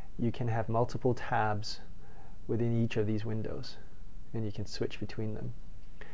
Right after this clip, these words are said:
So let's go to, um, landscape.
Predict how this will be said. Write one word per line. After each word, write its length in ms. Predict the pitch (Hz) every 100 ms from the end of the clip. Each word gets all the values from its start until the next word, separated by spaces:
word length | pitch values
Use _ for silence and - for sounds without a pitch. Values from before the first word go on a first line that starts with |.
| - -
So 200 | - -
let's 280 | 123 123 -
go 260 | - 123 120
to, 640 | 120 - 117 110 104 101 101
um, 240 | 98 104
landscape. 580 | 110 120 - 185 196